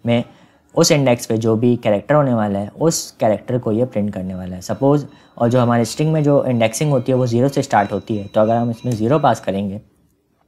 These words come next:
और इसको हम एक बार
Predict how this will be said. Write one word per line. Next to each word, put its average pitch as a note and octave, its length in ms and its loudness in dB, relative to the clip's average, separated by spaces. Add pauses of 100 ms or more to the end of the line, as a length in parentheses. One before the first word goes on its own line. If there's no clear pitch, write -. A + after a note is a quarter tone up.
(680)
और A2+ 320 0 (420)
इसको D3 300 -6
हम C3 180 0
एक G#2+ 220 -2
बार G#2 240 -8